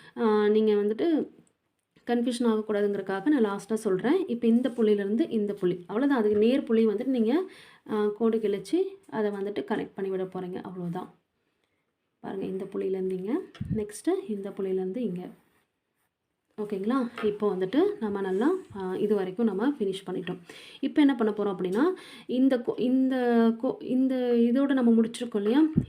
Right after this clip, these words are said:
இந்த லைன் இழுத்து இதோட நம்ம முடிச்சிருக்கோம். அதை அப்படியே வந்துட்டு இதுக்கு நேர் புள்ளியில இணைச்சு விட்ருங்க. அவ்வளோதான். இதுக்கு நேரா இருக்கிற புள்ளியில கொண்டு வந்து இப்படி இணைச்சிடலாம். ஓகேவா? இப்படி.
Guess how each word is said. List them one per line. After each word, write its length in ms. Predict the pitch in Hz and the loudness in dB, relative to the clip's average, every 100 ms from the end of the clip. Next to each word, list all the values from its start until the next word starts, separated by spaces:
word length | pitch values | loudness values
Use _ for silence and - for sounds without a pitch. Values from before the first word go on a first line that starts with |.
| - - | -6 -4
இந்த 180 | 226 226 | 0 2
லைன் 240 | 226 262 | 4 4
இழுத்து 280 | 269 240 269 | 4 2 2
இதோட 180 | 220 226 | 4 4
நம்ம 260 | 220 202 | 2 0
முடிச்சிருக்கோம். 420 | 202 - - 185 - | -4 -6 -8 -10 -6
அதை 180 | 214 | -6
அப்படியே 440 | 208 - 254 262 277 | -6 -4 -2 2 2
வந்துட்டு 300 | 233 208 277 | 2 0 0
இதுக்கு 260 | 247 226 | 0 2
நேர் 240 | 208 233 240 | 2 2 2
புள்ளியில 360 | 220 208 208 339 - - - - | 0 0 0 -4 -6 -12 -14 -8
இணைச்சு 280 | 226 208 208 | -2 -2 -4
விட்ருங்க. 300 | 208 185 175 175 | -6 -6 -6 -6
அவ்வளோதான். 380 | 185 180 185 - | -8 -4 -6 -2
இதுக்கு 240 | 208 214 | 0 2
நேரா 200 | 214 220 | 2 2
இருக்கிற 240 | 233 220 196 | 0 -4 -6
புள்ளியில 340 | 202 202 202 | -4 -2 -2
கொண்டு 220 | 190 185 | -2 -4
வந்து 380 | 190 202 349 - - _ _ _ - | -4 -2 -2 -2 -14 _ _ _ -12
இப்படி 340 | 277 254 214 | -8 0 0
இணைச்சிடலாம். 520 | 190 190 185 175 - _ _ - - _ _ _ _ _ _ _ _ _ _ _ - - - - - - | 0 -6 -8 -10 -12 _ _ -20 -20 _ _ _ _ _ _ _ _ _ _ _ -20 -18 -18 -18 -20 -12
ஓகேவா? 380 | 226 - 208 285 349 - _ | -10 -6 -2 -2 -4 -10 _
இப்படி. 260 | - 170 | -12 -10